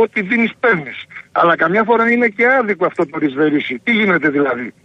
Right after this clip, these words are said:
Εγώ πιστεύω, έτσι όπως έγινε η δουλειά όλη με τα τελευταία αυτά παιχνίδια, που τελικά, ε, βγήκε πρωταθλήτρια η αεκ, ε, ε, ε, αν, ε, δούμε και το τελευταίο μάτς που έχει τώρα μεθαύριο, οκ,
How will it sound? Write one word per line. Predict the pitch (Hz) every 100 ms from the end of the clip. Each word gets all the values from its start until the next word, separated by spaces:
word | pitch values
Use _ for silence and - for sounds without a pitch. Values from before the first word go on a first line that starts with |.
| _ _
Εγώ | - 190 262
πιστεύω, | 240 - 240 156 120 - _ _
έτσι | - 226 -
όπως | 208 196 -
έγινε | 214 196 190
η |
δουλειά | 160 185 202
όλη | 196 196 156 120 _ _ -
με | 147
τα | 147
τελευταία | 151 147 - 214
αυτά | 180 208
παιχνίδια, | 185 165 196 180 143 104 - _ _ -
που | 151
τελικά, | 156 147 139 208 185 - _ _
ε, | 151 151 - -
βγήκε | - 208 190
πρωταθλήτρια | 170 156 156 156 165 180 185 170 151
η | 160
αεκ, | 170 151 _
ε, | 156
ε, | 147
ε, | - - 139 135 _ _ _ 170 - _ 175 170
αν, | 165 160
ε, | 151 139
δούμε | 139 165
και | 151
το | 147
τελευταίο | 147 139 165
μάτς | 151 147 -
που |
έχει | 147 135
τώρα | 131 131 107 _ _ -
μεθαύριο, | - 196 233 226
οκ, | -